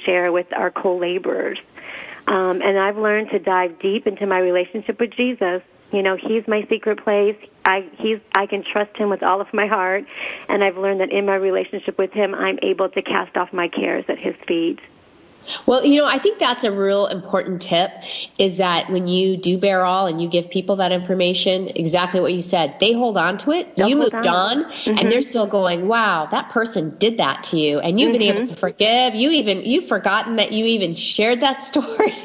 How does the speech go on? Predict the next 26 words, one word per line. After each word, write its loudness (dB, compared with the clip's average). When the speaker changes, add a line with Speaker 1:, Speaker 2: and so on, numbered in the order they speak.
Speaker 1:
Right. 4
Speaker 2:
And -4
you're -2
still 2
hanging 2
on. 2
And 2
I 4
think -2
if 0
we 0
remember 2
that 0
before -2
you -2
say 2
it, -10
go, 2
"Okay, -2
whatever 2
I'm, 0
whatever 0
information 0
I'm -2
giving 0
here, -2